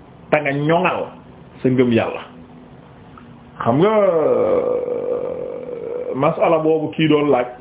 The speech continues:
euh, sahibul ibriz doon laaj sëriñam ak Cheikh Abdul Aziz radiyallahu anhuma naan bon ñaari sëriñ yii de Al-Khattab ak Al-Mawwaq dañoo <laughs> dañoo sara, euh, kii,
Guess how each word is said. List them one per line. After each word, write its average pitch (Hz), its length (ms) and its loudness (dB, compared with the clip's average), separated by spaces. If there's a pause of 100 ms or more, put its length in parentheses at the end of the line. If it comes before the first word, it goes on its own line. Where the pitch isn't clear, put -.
(120)
euh, 82 420 0 (340)
sahibul 139 520 0
ibriz 123 420 4 (320)
doon 127 200 2
laaj 135 160 0 (100)
sëriñam 127 380 2
ak 120 160 2
Cheikh 135 120 2
Abdul 131 260 0
Aziz 107 380 0 (200)
radiyallahu 127 580 2
anhuma 113 320 2 (1080)
naan 196 320 0
bon 180 340 -2
ñaari 196 360 0
sëriñ 190 240 2
yii 170 160 2
de 147 160 2 (1120)
Al-Khattab 180 640 0
ak 180 200 -2
Al-Mawwaq 170 640 2
dañoo 175 280 2 (800)
<laughs> - 800 -10
dañoo 170 320 4
sara, 120 640 2
euh, 69 840 0
kii, 107 280 0